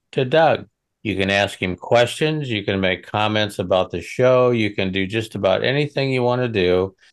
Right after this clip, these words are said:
Send it to D B J at M L M mailbag dot com. Don't forget that Doug is licensed nationwide to help you with your Medicare supplement planning. I have a little puppy. Did you hear the puppy?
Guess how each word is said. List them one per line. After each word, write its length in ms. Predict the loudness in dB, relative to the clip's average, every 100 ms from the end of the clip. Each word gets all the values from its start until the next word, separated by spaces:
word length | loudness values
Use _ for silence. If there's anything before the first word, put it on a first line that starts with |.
| _
Send 380 | -2 0 2
it 140 | 0 -2
to 220 | -2 -2
D 240 | 0 -2
B 200 | 0 0
J 600 | 0 2 4 6 4 2 2
at 240 | 2 2
M 260 | 2 0 2
L 200 | 2 2
M 160 | 2
mailbag 640 | 2 2 2 2 2 2 2
dot 260 | 0 0 -2 -4
com. 460 | -2 0 -2 -6 -12 _ _ 0
Don't 300 | 4 4 2
forget 580 | -2 0 4 4 4 -2 _
that 240 | -2 0
Doug 320 | 2 4 4 2
is 240 | -2 0
licensed 720 | 2 2 2 -2 -6 -6 -12
nationwide 1120 | -6 -2 0 0 -2 -2 0 2 2 0 0
to 120 | -2 0
help 320 | 2 0 -2
you 140 | -4
with 240 | -4 -4 -6
your 100 | -4
Medicare 580 | 0 0 0 -4 -4 -4 -6 _ _ _
supplement 640 | 2 2 2 0 0 -2 -2
planning. 640 | 0 2 2 0 -4 -10 -18 _ _
I 160 | -6 -4
have 280 | 0 0 0
a 100 | 0
little 320 | 0 0 -2
puppy. 680 | 0 0 2 2 2 0 -2
Did 200 | -2 0
you 100 | 2
hear 220 | 2 2
the 100 | 0
puppy? 580 | 2 2 2 2 0